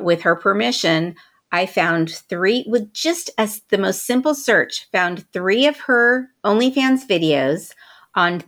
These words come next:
three different pirate sites with three different campsites running ads against it. The other thing is, at that same show that you and I were at, in that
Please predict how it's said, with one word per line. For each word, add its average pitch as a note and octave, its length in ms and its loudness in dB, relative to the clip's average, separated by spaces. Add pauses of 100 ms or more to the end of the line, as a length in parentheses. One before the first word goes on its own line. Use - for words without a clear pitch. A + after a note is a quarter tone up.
(100)
three F#3 300 -2
different C#4+ 420 0
pirate G3+ 480 -2
sites D#3 560 -6 (160)
with F3+ 260 -2
three A#3+ 800 0
different F#3 460 -2
campsites E3+ 760 -2
running D#3 340 0
ads C#3 320 -4
against C3+ 420 -6
it. - 240 -10
The C#4 160 2
other D#4+ 260 0
thing G#3+ 340 0
is, E3+ 520 0 (300)
at A#3+ 200 -4
that B3 180 -4
same B3+ 280 2
show A3+ 260 2
that G3 160 0
you F3+ 160 0
and F3 80 2
I D#3 140 2
were F#3 160 0
at, C3 500 -4
in G#3 140 4
that F#3 200 2